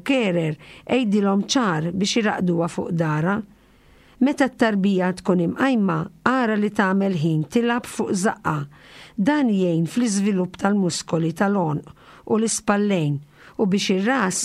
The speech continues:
ma tiġix ċatta. It-tummy time. Sa sitt xhur it-tarbija għandha torqod fl-istess kamra mal-ġenituri.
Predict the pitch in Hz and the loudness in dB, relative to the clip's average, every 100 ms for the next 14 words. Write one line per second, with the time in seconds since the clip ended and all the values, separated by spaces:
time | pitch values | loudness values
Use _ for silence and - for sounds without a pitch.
0 | 214 202 208 185 240 196 - - 160 143 | -2 0 0 0 0 0 -4 -4 -6 -6
1 | - 180 208 - _ _ _ - - - | -2 -2 -2 -10 _ _ _ -20 -16 -6
2 | 208 - 247 196 165 - 151 147 156 - | -6 0 2 2 0 -2 -2 -2 -4 -8
3 | _ _ _ _ _ - - - - - | _ _ _ _ _ -20 -20 -20 -16 -6
4 | - 220 196 202 202 - 269 214 196 196 | 0 0 2 -2 -2 0 0 2 0 0
5 | 202 190 196 254 208 208 190 202 185 175 | 0 0 0 0 0 0 0 0 -2 -2
6 | 170 170 233 240 - 180 - 226 226 233 | -4 -4 -2 -2 -2 -4 -2 0 0 0
7 | 233 214 185 190 196 202 185 165 151 | 0 0 0 0 0 -2 -2 -2 -4